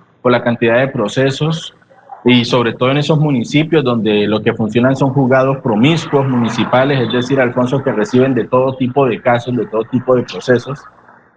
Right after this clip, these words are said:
eh, pues hace que sea mucho más, eh, complicado. Municipios como, por ejemplo, en Girón, incluso en la misma Piedecuesta, los procesos tienden a tardar demasiado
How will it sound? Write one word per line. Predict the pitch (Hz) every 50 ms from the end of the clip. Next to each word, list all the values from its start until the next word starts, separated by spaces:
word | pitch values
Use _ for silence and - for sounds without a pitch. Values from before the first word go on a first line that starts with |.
| _
eh, | - 117 113 113 110 107 92
pues | - 117 107 - - -
hace | 117 117 - 143 135
que | - 120
sea | 110 - 117 117
mucho | 123 131 127 123 - 135
más, | 131 131 127 127 131 131 127 - - -
eh, | 123 120 117 110 104 104
complicado. | 113 107 104 104 98 95 - 147 170 202 190 143 107 95
Municipios | 90 95 101 104 101 101 101 - 117 101 - 131 -
como, | - 123 113 107 -
por | 104 95
ejemplo, | 95 - 98 - - 117
en | 120 117
Girón, | - - 101 92 113 123 123 113 113 113 - - _ _ _ _ _
incluso | - 104 98 107 107 107 -
en | 127 123
la | 120 107
misma | 107 110 113 120 120 117 -
Piedecuesta, | 127 117 110 104 95 - - 127 123 120 - - 139 143 143 - - - - - -
los | 120 -
procesos | - - 95 - - 107 - 135 120 - -
tienden | 139 135 139 143 139 135 143 143 139
a | 135 120 -
tardar | 110 104 101 98 110 110 107 107
demasiado | 120 135 127 120 104 101 - 139 135 131 131 139 156 165 -